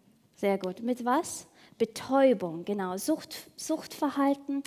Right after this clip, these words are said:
irgendwelche Dinge, Betäubung, Ablenkung. Was gibt's noch für Strategien, die wir anwenden? Arbeiten. <laughs> Sehr, sehr guter Punkt.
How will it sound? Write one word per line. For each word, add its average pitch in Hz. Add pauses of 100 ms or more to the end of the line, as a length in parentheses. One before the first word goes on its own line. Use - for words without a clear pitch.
(380)
irgendwelche 262
Dinge, 247
Betäubung, 262
Ablenkung. 247 (360)
Was 247
gibt's -
noch 277
für 269
Strategien, 247
die 240
wir 240
anwenden? 240 (840)
Arbeiten. 359 (800)
<laughs> -
Sehr, 311
sehr 311
guter 294
Punkt. 285